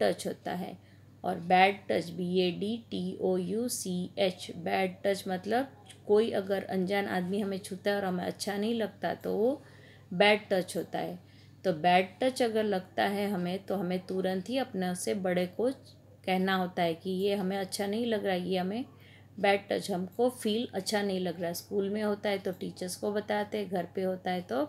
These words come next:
पेरेंट्स को बताते हैं। कोई भी अनजान आदमी अगर हमें छूता है और हमें फील अच्छा नहीं लगता तो उसे बैड टच कहते हैं, है ना। तो ये सारे हार्ड वर्ड्स आपको नोट नंबर थ्री में टू टाइम्स करने हैं, ओके।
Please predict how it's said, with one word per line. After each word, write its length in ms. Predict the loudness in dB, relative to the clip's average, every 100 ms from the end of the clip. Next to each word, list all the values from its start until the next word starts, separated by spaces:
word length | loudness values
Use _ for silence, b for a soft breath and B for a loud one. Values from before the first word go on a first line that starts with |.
| -2
पेरेंट्स 360 | -2 -2 -4 -4
को 240 | -4 -4 B B B B -6
बताते 480 | -2 0 -2 -4 -6
हैं। 120 | -6 B B -20 2
कोई 180 | 6 6
भी 160 | 6 2
अनजान 460 | 2 2 2 2
आदमी 340 | 0 -2 -2 -2
अगर 340 | -2 -2 -2
हमें 200 | 0 -4
छूता 380 | -6 -8 -2 2
है 120 | 4
और 80 | 4
हमें 200 | 0 -4
फील 300 | 0 0 2
अच्छा 260 | 0 -2 0
नहीं 180 | 2 2
लगता 340 | 0 -2 -8
तो 180 | -6 -6
उसे 340 | -4 -2 -2 -4 B B B 0
बैड 300 | 8 8 6
टच 220 | 2 0 -2
कहते 360 | -6 -6 -8
हैं, 120 | -8
है 120 | -2 -2
ना। 100 | -2 -12 B B B -6
तो 60 | -2
ये 300 | 2 2 2
सारे 420 | 0 -2 0 0
हार्ड 340 | 0 -2 -2
वर्ड्स 360 | -2 -2 -4 -6 -6
आपको 380 | -6 -4 0
नोट 520 | 2 2 2 2 0 -4
नंबर 380 | -4 -2 -2 -4
थ्री 340 | -2 0 2
में 260 | 2 -2 -4 -2
टू 140 | -2 0
टाइम्स 380 | -2 -2 -4 -6
करने 340 | -4 -4 -2
हैं, 340 | -4 -6 -8 -8
ओके। 380 | -10 0 0